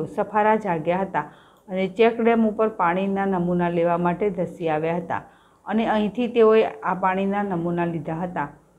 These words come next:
અને રોજ કામ કરેલ હતું, પરંતુ આ બાબતે મીડિયા સાથે કોઈ પણ વાતચીત કરેલ ન હતી અને આ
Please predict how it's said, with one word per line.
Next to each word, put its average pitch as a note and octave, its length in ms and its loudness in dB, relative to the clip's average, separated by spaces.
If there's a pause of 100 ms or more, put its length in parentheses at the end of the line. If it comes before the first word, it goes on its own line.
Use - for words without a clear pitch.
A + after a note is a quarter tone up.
(300)
અને F3+ 220 2
રોજ A3 300 6
કામ A3 300 2
કરેલ E3+ 380 -2
હતું, D#3+ 220 -6 (180)
પરંતુ F#3 420 0 (440)
આ G#3 120 2
બાબતે A#3 480 6
મીડિયા F#3+ 480 4
સાથે G#3 340 0
કોઈ G#3+ 240 4
પણ A3+ 240 0
વાતચીત F3+ 460 0
કરેલ E3 340 -4
ન E3 100 -2 (140)
હતી D3+ 260 -4 (640)
અને F3 240 -2
આ F3 160 2